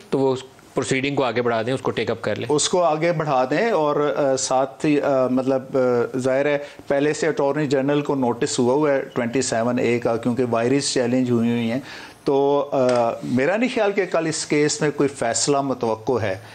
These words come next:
Speaker 2: क्योंकि अभी ये बड़ी initial stage
Speaker 1: केस
Speaker 2: है।
Speaker 1: चलेगा,
Speaker 2: अभी
Speaker 1: लेकिन
Speaker 2: उन्होंने
Speaker 1: वो गजट notification कल मेरा ख्याल है
Speaker 2: amicus
Speaker 1: मुअत्तल कर देंगे।
Speaker 2: मुकर्रर करना है,
Speaker 1: अमाइकस
Speaker 2: वो भी
Speaker 1: मुकर्रर
Speaker 2: judge साहब ने बताया, अ, चीफ साहब ने बताया था कि amicus मुकर्रर
Speaker 1: सर,
Speaker 2: होंगे।
Speaker 1: लेकिन इसी में सुप्रीम कोर्ट में काजी फायजी साहब और justice अमीनुद्दीन ने एक फैसला भी दे चुके हैं, इसलिए सुप्रीम कोर्ट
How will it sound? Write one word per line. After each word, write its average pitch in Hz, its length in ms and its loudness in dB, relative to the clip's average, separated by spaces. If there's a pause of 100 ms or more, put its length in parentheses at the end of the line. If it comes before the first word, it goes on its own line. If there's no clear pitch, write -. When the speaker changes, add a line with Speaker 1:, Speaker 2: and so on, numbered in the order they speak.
(140)
Speaker 2:
क्योंकि 151 220 0
अभी 190 240 0
ये 196 80 4
बड़ी 156 400 0
initial 143 400 0
stage 139 280 0
Speaker 1:
केस 175 160 2
Speaker 2:
है। 202 60 -6
Speaker 1:
चलेगा, 151 320 0 (260)
Speaker 2:
अभी 151 180 0
Speaker 1:
लेकिन 190 160 2
Speaker 2:
उन्होंने 190 160 0
Speaker 1:
वो 170 80 0
गजट 170 260 0
notification 175 460 0
कल 147 120 0
मेरा 135 140 -2
ख्याल 151 160 0
है 135 80 -2
Speaker 2:
amicus 127 260 0
Speaker 1:
मुअत्तल 117 200 -2
कर 117 60 -2
देंगे। 131 180 -4
Speaker 2:
मुकर्रर 160 400 0
करना 151 180 0
है, 131 60 -2
Speaker 1:
अमाइकस 135 240 -2
Speaker 2:
वो - 100 0
भी 180 120 0
Speaker 1:
मुकर्रर 143 180 2
Speaker 2:
judge 139 60 -6
साहब 139 220 -2
ने 139 100 0
बताया, 113 380 0
अ, 120 360 0
चीफ 123 240 -2
साहब 120 240 -2
ने 120 100 -2
बताया 113 380 -2
था 117 140 -4
कि 113 120 -4
amicus 113 460 -2
मुकर्रर 123 260 -2
Speaker 1:
सर, 127 100 0
Speaker 2:
होंगे। 131 80 0
Speaker 1:
लेकिन 151 260 0
इसी 139 220 0
में 165 160 2
सुप्रीम 135 380 -2
कोर्ट 131 240 0
में 131 100 0
काजी 123 260 0
फायजी 117 340 0
साहब 123 180 -2
और 113 60 -4
justice 113 340 -2
अमीनुद्दीन 113 460 0
ने 113 80 0
एक 107 80 -6
फैसला 107 300 -2
भी 120 100 0
दे 107 120 0
चुके 107 220 -4
हैं, 120 100 0
इसलिए 113 200 -2
सुप्रीम 113 320 -2
कोर्ट 117 260 0